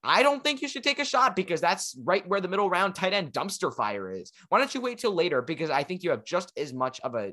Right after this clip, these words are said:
likelihood as hitting on, of hitting on Cole Kmet or Albert Okwuegbunam or somebody on the waiver wire. Like, if you told me, you, would you rather have Cole Kmet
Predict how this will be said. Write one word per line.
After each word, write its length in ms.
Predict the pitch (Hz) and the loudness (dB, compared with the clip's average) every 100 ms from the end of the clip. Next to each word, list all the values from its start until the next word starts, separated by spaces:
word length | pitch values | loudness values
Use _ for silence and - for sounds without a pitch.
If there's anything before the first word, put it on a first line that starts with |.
| - - | -10 -6
likelihood 440 | 139 151 139 127 | -6 -4 -6 -6
as 100 | 107 | -6
hitting 340 | 120 139 127 | -8 -8 -8
on, 200 | 98 95 - _ _ - | -8 -10 -12 _ _ -4
of 140 | - | -2
hitting 180 | 185 185 | 0 -2
on 120 | 135 | -2
Cole 320 | 101 - 143 - | -6 -6 -6 -6
Kmet 340 | 101 151 170 - _ _ | -4 -2 -2 -4 _ _
or 220 | - 90 85 | -6 -4 0
Albert 400 | 123 123 - - | 0 0 -4 -2
Okwuegbunam 480 | 165 175 170 170 | 0 4 4 2
or 160 | 151 165 | 0 -2
somebody 340 | - 165 151 | -2 -2 0
on 120 | 143 127 | 0 -2
the 60 | |
waiver 240 | 120 117 101 | -4 -4 -4
wire. 240 | - 78 | -6 -6
Like, 220 | 123 123 - _ - | -4 -4 -8 _ -8
if 100 | 151 | -6
you 160 | 180 202 | -4 -2
told 260 | 202 190 | 0 0
me, 440 | 175 175 165 156 _ _ | 0 -4 -4 -6 _ _
you, 200 | 131 147 - - | -10 -8 -6 -4
would 180 | 139 143 | -4 -2
you 80 | 156 | 4
rather 440 | 175 180 175 147 | 6 6 4 2
have 260 | - 135 - | 0 -2 -2
Cole 200 | - 165 | -4 -4
Kmet 320 | 180 156 156 | -2 0 0